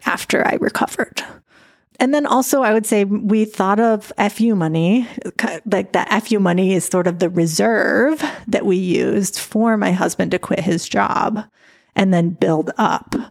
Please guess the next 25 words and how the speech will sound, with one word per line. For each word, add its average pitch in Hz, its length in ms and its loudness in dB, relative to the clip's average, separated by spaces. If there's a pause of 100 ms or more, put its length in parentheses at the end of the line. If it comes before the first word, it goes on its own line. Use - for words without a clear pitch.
(380)
the - 120 2
income - 340 0
streams - 480 -2
and, - 320 -2 (140)
you 208 80 2
know, - 220 -2 (120)
the, 185 320 0
the 185 120 0
business - 380 -2
that - 120 -2
he - 220 0
wanted - 300 -4
to - 140 -4
run - 360 -10
too. - 240 -2
So 202 160 0
that 226 360 0
was 190 520 0 (560)
an 220 160 2
example 180 520 0
of 196 200 0
using 185 680 2
F 185 220 -2
U 175 120 2
money 160 560 2